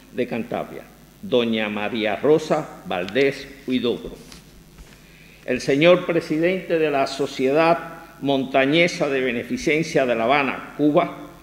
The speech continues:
don Andrés Liaño Castelo. El señor director de la edición crítica de las obras completas de José Martí del Centro de Estudios Martianos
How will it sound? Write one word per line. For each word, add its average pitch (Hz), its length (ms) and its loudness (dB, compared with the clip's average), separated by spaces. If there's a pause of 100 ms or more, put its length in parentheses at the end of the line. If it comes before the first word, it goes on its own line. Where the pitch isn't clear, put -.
(280)
don 117 260 0
Andrés 135 760 -2
Liaño 120 520 -4 (300)
Castelo. - 420 -10 (1600)
El 127 140 0
señor 185 460 2
director 175 760 4 (1300)
de 139 160 2
la 143 120 6
edición 170 520 2
crítica 175 540 0
de 131 60 0
las 127 200 0
obras 160 240 4
completas 143 720 0
de 131 140 0
José 135 260 2
Martí 151 560 2
del 135 200 0
Centro 156 520 2
de 127 60 4
Estudios 160 480 0
Martianos 127 720 0